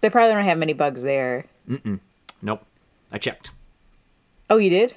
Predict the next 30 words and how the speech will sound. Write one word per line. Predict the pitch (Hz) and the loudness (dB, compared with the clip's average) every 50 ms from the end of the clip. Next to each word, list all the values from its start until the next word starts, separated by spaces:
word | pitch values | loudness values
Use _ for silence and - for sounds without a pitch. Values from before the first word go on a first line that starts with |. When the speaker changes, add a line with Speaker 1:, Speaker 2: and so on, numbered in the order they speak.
| _ _ - | _ _ 6
Speaker 2:
On | 131 143 143 | 6 6 6
their | 135 120 | 4 2
Yelp. | 117 117 101 92 - - - _ _ _ _ _ _ _ _ - _ _ _ _ - | 2 2 0 -2 -4 -12 -20 _ _ _ _ _ _ _ _ -20 _ _ _ _ 2
Speaker 1:
Oh, | 226 214 202 | 4 4 4
it, | - - 247 - - - - - _ - - - _ - | 2 0 -2 -4 -8 -16 -20 -20 _ -20 -20 -16 _ 0
Speaker 2:
Yeah. | 185 175 302 359 | 4 6 6 6
Speaker 1:
bug-free | 320 302 - - 311 320 302 285 | 4 2 -4 -4 -2 -2 0 0
zone. | 262 269 269 285 285 254 202 165 139 139 - - - | 0 0 2 2 2 2 0 -2 -4 -6 -12 -10 -4
Yeah. | 165 165 156 147 | -2 0 2 2
Speaker 2:
Yep. | 139 123 127 135 _ _ _ _ - | 2 0 -2 -6 _ _ _ _ -8
Yep. | 110 127 143 - - | -4 -4 -4 -6 -8
Four | - - 143 156 151 | -6 -2 -2 0 0
stars, | - - 156 143 139 143 147 143 - - - - 110 | 0 2 4 6 6 6 4 2 0 -4 -6 -2 0
uh, | 113 110 107 107 107 104 104 104 101 101 101 _ | 0 2 2 0 0 -2 -4 -4 -6 -10 -12 _
but | - 101 95 - | -12 -10 -6 -4
bug-free. | 113 110 101 - - 90 - - _ _ _ _ | -4 -4 -4 -6 -12 -14 -14 -16 _ _ _ _
So | - - 90 85 | -20 -20 -18 -18
that | 98 98 | -16 -14
was | 95 92 | -16 -12
good. | - - 170 | -4 -2 0
Speaker 1:
Okay, | 185 180 - 139 - | 0 0 -2 -4 -6
good, | - - - - - - | -6 -8 -10 -12 -12 -14
good, | - - - _ - | -18 -18 -18 _ -16
good. | - - - - _ _ _ _ _ _ - | -16 -16 -16 -18 _ _ _ _ _ _ -2
I | 202 | 0
wonder | 208 240 240 269 247 | 2 4 4 4 2
Speaker 2:
Um, | 233 | 2
Speaker 1:
who | 233 240 233 220 220 202 185 165 147 156 | 2 0 0 2 0 0 -2 -4 -4 -2
left | 165 180 185 185 - | 0 0 0 0 -2
the, | - 160 | -6 -8